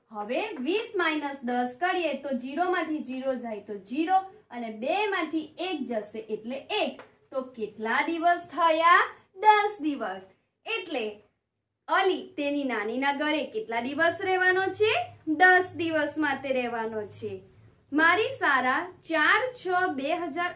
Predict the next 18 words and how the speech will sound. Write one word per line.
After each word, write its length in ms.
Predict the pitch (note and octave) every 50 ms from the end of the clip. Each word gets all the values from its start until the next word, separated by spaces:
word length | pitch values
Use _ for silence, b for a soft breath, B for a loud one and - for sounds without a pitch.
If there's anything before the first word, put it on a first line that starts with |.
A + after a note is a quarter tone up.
| -
અઢારના 600 | B3 B3 A#3 - A3 C4 C4 B3+ C4 C#4 D4 C#4+
રોજ 300 | C#4+ E4+ F4+ E4 - - - - _ _ _ _ _ _
ફરીથી 520 | - F4+ F4+ F#4+ G#4 G#4 G4 - E4+ C4+ -
ખુલશે. 560 | - B3+ A3 A3 G#3+ - - A3+ G#3+ G3+ - _ _ _ _ _ -
તમારે 460 | - D#4+ D#4+ D#4+ F4 F4+ F#4+ - G4+ D4
ક્યારે 420 | - - A#3+ G#3+ G#3 G#3 A#3 C#4+
રજા 320 | D#4+ E4 C#4+ D#4 F#4 F#4
પડે 360 | F#4 G4 G4+ G4+ A#4 B4+ C5+ C5
છે? 340 | - F4 D#4+ D#4 D#4+ D#4 - _ _ -
તમે 320 | - F4+ G4+ G#4+ A#4 A4 -
અહીં 360 | C4 C4+ B3+ B3+ C4 C#4 D4
ન 60 | D4 E4+ G#4 - - - - _ _ _ -
આવી 300 | D#4+ D#4 C#4+ C4+ C4+ B3
શકો. 560 | - - B3 G#3+ G#3+ - - G3+ F#3+ F#3+ b b b b b b b b
આપણે 360 | A#3+ A3+ A3+ - C#4 D4 C#4+
ખૂબ 320 | - - C#4 D4+ F4 D#4+ F#4
મજા 760 | F4 D#4 C4 A3+ - - B3+ A#3 A#3 C4 D#4 G4+ - - - - _ _ _ _ _ -
કરીશું. 800 | D#4+ D4 C#4+ C#4 B3+ B3 B3 A#3+ - B3+ A3+ G#3 G3+ G3 -